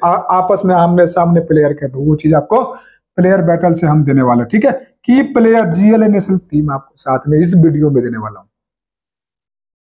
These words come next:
इसके लिए अगर मैं आपसे बोलूँ भैया, एक तो like मार दीजिएगा,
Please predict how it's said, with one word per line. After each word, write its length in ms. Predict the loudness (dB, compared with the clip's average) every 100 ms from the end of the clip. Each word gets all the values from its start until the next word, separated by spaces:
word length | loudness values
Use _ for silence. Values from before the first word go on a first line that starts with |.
| -4
इसके 320 | -4 -2 0
लिए 140 | 2
अगर 200 | 2 0 0
मैं 400 | 0 0 -2 -2
आपसे 360 | -2 -2 -2 0
बोलूँ 300 | 2 2 2
भैया, 300 | 2 2 0 -4 -10 -20 _ _ _ _ _ _ _ _ _
एक 140 | -4 0
तो 80 | 0
like 260 | 0 -2
मार 180 | -2 -2
दीजिएगा, 440 | -2 -2 -4 -6